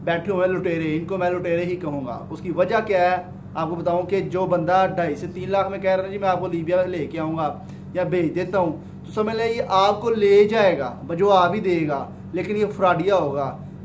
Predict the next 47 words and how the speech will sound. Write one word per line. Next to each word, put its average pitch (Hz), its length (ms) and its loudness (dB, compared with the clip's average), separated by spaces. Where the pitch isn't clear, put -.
बहुत 220 180 0
से 226 80 -2
भाई 208 140 0
पूछेंगे, 202 320 -2
"हैदर 190 240 0
भाई, 196 240 0
जब 208 180 0
ये 214 160 4
ले 190 240 2
भी 190 140 -2
जाएगा, 185 460 6
पहुंचा 190 500 2
भी 220 120 -4
देगा, 180 320 2
तो 185 60 0
ये 202 120 2
फ्रॉडिया 185 340 2
किस 208 180 -4
तरह 214 100 2
होगा?" 160 380 0
ऐसी 208 300 0
बात 208 260 4
मैंने 196 240 0
बंदे 185 300 2
से, 190 220 -2
से 202 100 -8
की 175 220 -6
थी। 214 300 -6
उसने 208 280 -6
कहा 196 220 2
कि, 196 60 0
"जी, 214 100 -4
हमारा 196 240 0
भाई 175 220 0
जो 170 100 0
है 180 60 0
ना, 190 280 -2
ढाई 180 180 6
लाख 220 260 4
में 226 120 -2
वो 214 100 6
लीबिया 190 320 2
लेके 175 260 0
जा 156 200 0
रहा 160 100 0
है 151 100 -4
बंदा, 131 320 -6